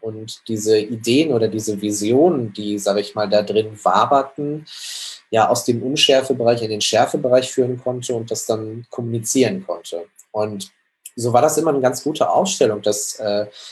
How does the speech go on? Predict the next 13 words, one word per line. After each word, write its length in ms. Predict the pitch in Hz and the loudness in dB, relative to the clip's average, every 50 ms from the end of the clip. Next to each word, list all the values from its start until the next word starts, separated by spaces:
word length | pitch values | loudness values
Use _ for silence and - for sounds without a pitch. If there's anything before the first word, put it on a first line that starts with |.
| - _ _ | -20 _ _
Altje, 720 | 104 110 117 127 127 - - 143 131 127 127 127 127 120 | 2 4 4 4 2 0 2 4 4 6 6 4 2 2
sag 200 | 117 - 110 113 | 2 2 2 2
ich 120 | 110 - - | 2 0 0
mal, 200 | 120 113 113 110 | 0 0 0 0
die, 380 | - 113 107 107 107 107 104 - | 0 -2 -2 -2 -4 -6 -8 -6
die 340 | - 107 104 104 107 101 - - | -4 -2 -2 -2 -2 -4 -8 -10
Finanzplanung 1400 | _ - - - 127 120 117 113 107 104 107 107 98 - - - - 101 92 98 101 98 104 104 104 107 107 107 - | _ -6 -4 -4 -4 -2 0 0 0 0 0 -4 -6 -6 -6 -4 -2 -2 0 0 0 -2 -2 -2 -2 -2 -4 -6 -6
und 400 | - 117 117 113 113 - - - | -6 -6 -4 -4 -6 -6 0 0
alles, 240 | 113 113 113 - - | 0 0 2 0 0
was 120 | 113 - | -2 0
betriebswirtschaftlich 920 | - 131 113 - - 123 123 - - 113 110 - 113 107 - - 117 113 - | 0 -4 -2 0 -2 -2 -2 0 -2 0 0 2 -2 -2 -2 -4 -8 -4 -4
benötigt 560 | 120 117 113 117 120 117 - 113 110 - - | -4 0 2 2 2 0 0 -4 -6 -6 -2
wird, 300 | - 110 110 107 107 - | 2 2 2 2 2 -6